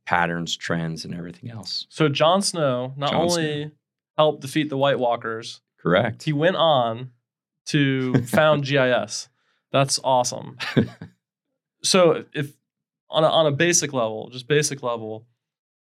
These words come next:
Speaker 2: it's overlaying data on a map and relating it to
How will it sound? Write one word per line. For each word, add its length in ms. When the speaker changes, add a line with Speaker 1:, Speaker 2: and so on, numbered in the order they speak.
Speaker 2:
it's 460
overlaying 640
data 280
on 340
a 60
map 460
and 200
relating 420
it 140
to 180